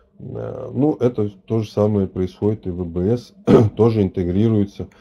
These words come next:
со всеми сервисами организации. Здесь принципиальной разницы нет. Вот.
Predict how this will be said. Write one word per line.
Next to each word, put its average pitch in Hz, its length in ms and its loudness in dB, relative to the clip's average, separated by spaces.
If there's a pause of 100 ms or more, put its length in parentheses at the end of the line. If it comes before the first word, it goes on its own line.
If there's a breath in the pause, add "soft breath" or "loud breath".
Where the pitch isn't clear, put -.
(220 loud breath)
со 87 120 -4
всеми 95 300 -2
сервисами 90 520 -6
организации. 98 600 -4
Здесь 95 220 -6
принципиальной 92 680 -4
разницы 92 480 -4
нет. 80 240 -8 (680 loud breath)
Вот. 85 300 -6